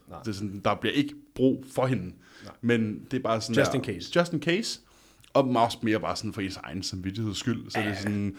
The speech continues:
Speaker 2: så får bare være sådan, "Er vi ses?"
Speaker 1: Ja, sk-, skulle der nu være noget, ikke?
Speaker 2: Ja, ja, præcis. Skulle der nu være noget, så ser han et ansigt, han kender, og et ansigt, han rigtig godt kan lide.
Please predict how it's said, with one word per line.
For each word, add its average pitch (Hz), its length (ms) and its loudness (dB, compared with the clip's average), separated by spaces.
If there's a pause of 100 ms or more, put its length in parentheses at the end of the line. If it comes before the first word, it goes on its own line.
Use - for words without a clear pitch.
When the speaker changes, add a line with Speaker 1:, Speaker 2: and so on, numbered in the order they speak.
(240)
Speaker 2:
så 127 140 2
får 113 80 2
bare 107 140 4
være 104 100 2
sådan, 117 180 -2
"Er 165 60 6
vi 185 60 2
ses?" 185 240 2 (220)
Speaker 1:
Ja, 202 100 10
sk-, 151 300 6
skulle 135 280 0
der 127 60 6
nu 117 60 2
være 95 180 -2
noget, 71 220 -10
ikke? 117 120 4
Speaker 2:
Ja, 131 140 10
ja, 113 40 6
præcis. 117 280 0
Skulle 156 160 4
der 151 60 6
nu 131 60 4
være 120 160 6
noget, 117 140 2
så 127 80 -6
ser 143 240 2
han 135 240 2
et 101 80 -2
ansigt, 110 300 -2
han 104 120 -6
kender, 127 280 0 (340)
og 104 100 2
et 92 40 2
ansigt, 95 300 -6
han 98 140 -8
rigtig 85 160 -8
godt 78 140 -8
kan - 120 -8
lide. 185 140 -2